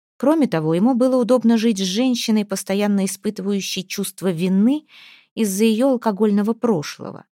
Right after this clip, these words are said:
Она готовила ему еду, ухаживала за ним, следила, чтобы в квартире было чисто,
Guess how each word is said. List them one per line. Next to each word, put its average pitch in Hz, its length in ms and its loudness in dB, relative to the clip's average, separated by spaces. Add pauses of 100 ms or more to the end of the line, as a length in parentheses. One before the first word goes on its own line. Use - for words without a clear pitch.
(480)
Она 359 200 0
готовила 151 460 0
ему 160 320 -2
еду, 175 340 -2
ухаживала 233 720 0
за 196 160 -2
ним, 196 260 0 (320)
следила, 233 460 0
чтобы 170 280 -4
в - 60 -10
квартире 165 460 -4
было 151 240 -2
чисто, 202 480 -8